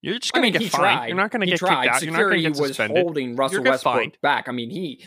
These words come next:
Speaker 2: he was, which I think is a little overreaction to popcorn being dumped on you, but that's neither here
Speaker 1: But
Speaker 2: nor there.
Speaker 1: you, sure, you can go into the stands. I'm, I'm gonna, I'm gonna add on this. You won't. Uh,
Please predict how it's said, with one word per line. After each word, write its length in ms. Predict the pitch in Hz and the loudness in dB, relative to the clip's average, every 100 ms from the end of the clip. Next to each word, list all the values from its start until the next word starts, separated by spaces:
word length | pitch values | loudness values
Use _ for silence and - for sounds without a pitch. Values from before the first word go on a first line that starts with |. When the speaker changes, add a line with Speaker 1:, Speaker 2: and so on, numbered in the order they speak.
| - | -10
Speaker 2:
he 160 | 170 185 | -4 -2
was, 400 | 139 113 - - - | -2 -4 -8 -18 -4
which 240 | 165 - | -4 -2
I 100 | 151 | -2
think 280 | 135 175 151 | -2 -4 -6
is 100 | 135 | -8
a 60 | 127 | -6
little 280 | 131 131 | -4 -2
overreaction 800 | - 151 135 127 143 139 - 139 113 | 0 0 0 -2 0 0 -2 -6 -4
to 260 | 131 107 _ - | -8 -8 _ -8
popcorn 680 | - 156 - - 113 113 | -4 -4 -6 -12 -10 -10
being 180 | 113 113 | -8 -8
dumped 280 | 110 110 110 | -6 -8 -8
on 100 | 113 | -10
you, 140 | 117 | -10
but 200 | 113 110 - | -8 -10 -8
that's 280 | 120 113 - | -10 -10 -14
neither 300 | 120 117 110 | -10 -8 -8
here 160 | 113 110 | -6 -2
Speaker 1:
But 140 | 202 | -2
Speaker 2:
nor 80 | 110 | -2
there. 200 | 113 113 | -10 -18
Speaker 1:
you, 420 | 185 175 170 214 - _ - - - 175 _ _ _ _ _ _ _ _ _ _ _ _ _ _ _ _ _ | -18 -12 -8 -8 -10 _ -20 -20 -20 -20 _ _ _ _ _ _ _ _ _ _ _ _ _ _ _ _ _
sure, 400 | - 240 180 110 _ _ _ | -8 -2 0 -2 _ _ _
you 160 | 165 208 | -2 -2
can 100 | 254 | 0
go 160 | 262 | 0
into 140 | 233 208 | 0 -2
the 160 | 160 | -2
stands. 460 | 143 - 110 120 - - | -4 -2 -2 -4 -8 -4
I'm, 140 | 160 165 | -2 -2
I'm 120 | 185 | -2
gonna, 200 | 240 202 - | -2 -4 -4
I'm 80 | 170 | -4
gonna 140 | 185 | -2
add 160 | 143 139 | 0 -2
on 160 | 120 | -2
this. 240 | 117 139 - _ _ _ - | -4 -6 -8 _ _ _ -4
You 220 | 151 269 | 2 2
won't. 400 | 214 120 175 - _ _ _ _ _ _ _ - | 2 -6 -8 -12 _ _ _ _ _ _ _ -2
Uh, 360 | 147 143 139 | 2 4 2